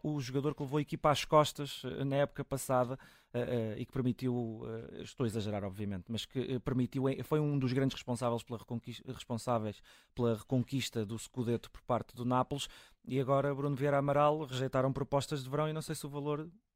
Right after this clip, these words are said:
do Osimhen caiu a pique depois <laughs> disto. Não sei se resolve este comunicado.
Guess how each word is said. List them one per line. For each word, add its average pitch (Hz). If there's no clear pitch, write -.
do 113
Osimhen 110
caiu 131
a 139
pique -
depois 120
<laughs> -
disto. -
Não 131
sei 151
se -
resolve 131
este -
comunicado. 123